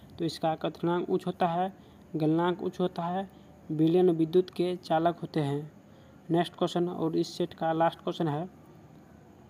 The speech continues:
लोकसभा के मुख्य वक्ता कौन होता है? तो इसका आंसर हो जाएगा सी, लोकसभा के अध्यक्ष होता है। दोस्तों, अगर आप लोग मैथ भी चाहते हैं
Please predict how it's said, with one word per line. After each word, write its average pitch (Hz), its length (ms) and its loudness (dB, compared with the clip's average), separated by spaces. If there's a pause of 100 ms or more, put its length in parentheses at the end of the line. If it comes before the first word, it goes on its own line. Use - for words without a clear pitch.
(460)
लोकसभा 170 520 2
के 165 200 -2
मुख्य 180 500 -2
वक्ता 165 400 0
कौन 180 180 -2
होता 185 220 0
है? 143 240 -6 (500)
तो 170 60 -4
इसका 156 240 -4
आंसर 156 220 -2
हो 170 60 2
जाएगा 160 320 -4 (400)
सी, 180 400 2 (180)
लोकसभा 165 460 0
के 165 160 -6
अध्यक्ष 170 400 0
होता 165 200 -2
है। 147 220 -6 (400)
दोस्तों, 160 360 -2
अगर 156 180 2
आप 160 200 2
लोग 165 160 2
मैथ 175 260 0
भी 170 80 -2
चाहते 165 300 -2
हैं 165 240 -4